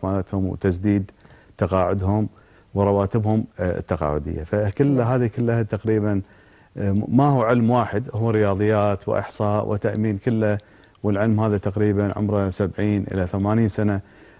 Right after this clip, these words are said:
Speaker 1: آه، الحمد لله، أول سنة العام بدوا التعليم العالي يبعثون أبنائنا الطلبة يسوون بكالوريوس في العلوم الاكتوارية.
Speaker 2: جميل، يعني الح-، الحين يعني راح نشوف إن شاء الله شباب بعد أربع سنين، خمس سنين،
Speaker 1: نعم.
Speaker 2: يمكن يجونا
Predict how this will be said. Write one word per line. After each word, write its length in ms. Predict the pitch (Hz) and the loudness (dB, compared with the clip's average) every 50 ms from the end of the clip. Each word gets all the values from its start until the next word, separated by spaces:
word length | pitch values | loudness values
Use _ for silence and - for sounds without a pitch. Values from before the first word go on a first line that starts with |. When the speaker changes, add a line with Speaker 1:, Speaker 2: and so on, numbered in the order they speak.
| _ _ _ - | _ _ _ -2
Speaker 1:
آه، 280 | 104 101 101 104 101 92 | 0 2 2 2 2 0
الحمد 320 | 95 - 120 120 113 110 | 0 2 2 2 4 4
لله، 240 | 110 104 110 110 104 | 4 2 4 2 2
أول 760 | - - 120 120 110 113 110 104 101 95 92 98 95 92 98 95 | 2 2 0 2 2 2 2 2 0 -2 -2 -2 -4 -4 -6 -8
سنة 380 | - - 113 110 110 104 101 | -4 -2 0 2 2 2 0
العام 560 | 101 - - 101 95 92 104 120 117 110 104 101 | -2 -2 -2 -4 -2 0 2 2 2 2 0 -2
بدوا 540 | 98 95 104 98 110 107 101 98 - - | -2 -2 2 2 2 2 2 0 -2 -4
التعليم 400 | - - - 95 104 107 107 101 | -6 -4 -4 -2 0 0 0 0
العالي 280 | 101 98 101 110 110 107 | 0 2 2 2 2 0
يبعثون 460 | 101 95 92 92 - 110 107 101 95 - - - - - - _ - | 0 -2 -4 -2 -2 0 0 0 -2 -4 -8 -16 -20 -20 -16 _ -6
أبنائنا 400 | 104 95 95 104 110 110 98 95 | -4 -2 0 0 0 0 -2 -4
الطلبة 460 | 95 - - 104 101 101 98 101 101 | -2 0 0 2 2 2 2 2 0
يسوون 360 | 98 95 - 101 101 101 95 | 0 -2 -2 -2 0 0 0
بكالوريوس 520 | 87 85 - 92 95 95 101 98 98 95 - | 0 -2 -2 0 0 2 2 0 0 -2 -4
في 60 | - | -8
العلوم 320 | 90 85 92 95 95 87 | -6 -4 -2 -2 0 -2
الاكتوارية. 500 | 82 78 - - 80 82 78 76 80 78 - - - - | -2 -4 -6 -4 -4 -2 -2 -4 -6 -10 -12 -14 -14 -8
Speaker 2:
جميل، 320 | 170 208 208 208 190 180 | -4 -2 0 2 2 4
يعني 200 | 180 170 175 185 | 2 2 2 0
الح-، 180 | 190 - - 233 | 0 -2 -2 -2
الحين 540 | 226 - 208 202 185 - 254 262 262 233 220 | -2 0 -2 -4 0 2 2 4 4 4 2
يعني 180 | 190 180 185 | 0 0 -2
راح 120 | 196 - 220 | -2 -2 -4
نشوف 360 | 208 - 269 254 - - 214 | -2 0 0 0 0 -2 -4
إن 60 | 196 | -2
شاء 160 | - - 220 | 2 2 2
الله 100 | 214 220 | 2 2
شباب 400 | 208 - 214 190 208 214 214 190 | 0 0 0 2 2 2 2 2
بعد 460 | 190 165 165 180 165 170 180 160 165 - - | 0 0 0 -2 -2 -2 -2 -4 -2 0 -2
أربع 200 | 196 185 185 180 | 0 0 0 -2
سنين، 300 | - - 214 220 247 233 | -2 -2 0 0 0 0
خمس 240 | - 208 - - | -2 -4 -4 -6
سنين، 280 | 196 - 220 220 254 294 | -6 -2 0 2 2 2
Speaker 1:
نعم. 80 | 330 262 | 0 -2
Speaker 2:
يمكن 220 | 220 - - 220 | -2 -2 0 0
يجونا 420 | 208 202 202 202 208 208 220 233 | 2 2 2 0 2 0 0 0